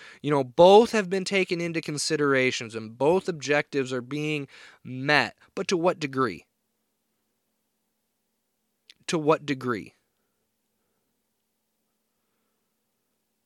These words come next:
I liken it to myself and my walk as a Christian.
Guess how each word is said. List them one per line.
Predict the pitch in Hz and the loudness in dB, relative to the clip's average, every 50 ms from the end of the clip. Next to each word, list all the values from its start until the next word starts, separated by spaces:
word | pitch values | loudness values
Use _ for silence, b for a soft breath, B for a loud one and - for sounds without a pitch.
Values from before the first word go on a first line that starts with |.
| _ _ _ _ _ _ _ _ _ _ _ - - - | _ _ _ _ _ _ _ _ _ _ _ -20 -6 4
I | 123 151 196 | 4 6 6
liken | 202 180 151 151 147 175 156 | 8 6 6 6 4 2 0
it | 156 151 151 | -2 -4 -4
to | - 147 | -6 -4
myself | 139 131 131 123 - - 156 147 147 139 - | -2 -2 -2 -4 -4 -2 0 0 0 0 -2
and | 135 127 | -4 -4
my | 123 123 | -4 -4
walk | 120 120 123 123 127 131 - | -2 0 0 2 2 0 -2
as | 127 113 107 | -8 -12 -14
a | |
Christian. | - - - 127 120 110 - - - 90 80 | -16 -8 -4 -4 -4 -2 -4 -8 -10 -14 -14